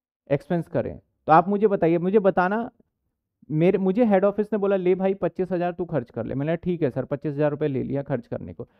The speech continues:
जब मैं खर्च करने लगा तो मेरे खर्चा हो गया अट्ठाईस हज़ार एक्चुअल, जिसमें से मैं पेमेंट कर चुका हूँ सत्ताईस का। तो इसका मतलब दो हज़ार तो मेरे जेब से ही चले गए। और ठीक है, अब cash collection from debtor आया एक पच्चीस,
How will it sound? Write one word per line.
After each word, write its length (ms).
जब 140
मैं 140
खर्च 260
करने 300
लगा 240
तो 140
मेरे 220
खर्चा 360
हो 140
गया 180
अट्ठाईस 380
हज़ार 240
एक्चुअल, 360
जिसमें 340
से 120
मैं 140
पेमेंट 380
कर 200
चुका 240
हूँ 100
सत्ताईस 460
का। 140
तो 140
इसका 220
मतलब 300
दो 160
हज़ार 240
तो 120
मेरे 200
जेब 160
से 120
ही 60
चले 260
गए। 100
और 200
ठीक 200
है, 120
अब 260
cash 300
collection 400
from 200
debtor 240
आया 180
एक 280
पच्चीस, 340